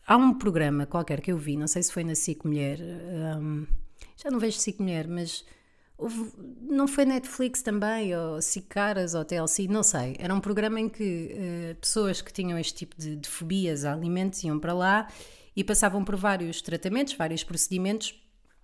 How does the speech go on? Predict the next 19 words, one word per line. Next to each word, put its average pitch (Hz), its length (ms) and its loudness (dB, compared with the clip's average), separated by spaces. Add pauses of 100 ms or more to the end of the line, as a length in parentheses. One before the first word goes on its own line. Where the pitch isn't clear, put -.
(140)
até 208 220 2
ficarem 226 640 2
razoavelmente 208 720 2
bem. 190 260 2 (560)
E 175 140 2
havia, 175 300 0
claro, 185 260 0
pessoas 185 460 -2
que - 100 -4
eram, 180 480 -2 (260)
como 156 240 2
é 156 120 2
óbvio, 160 500 0
bastante, 170 640 -2 (460)
ficavam 175 360 -2
bastante 175 360 -2
assustadas 180 500 -2
com 190 180 2
bananas. 185 720 0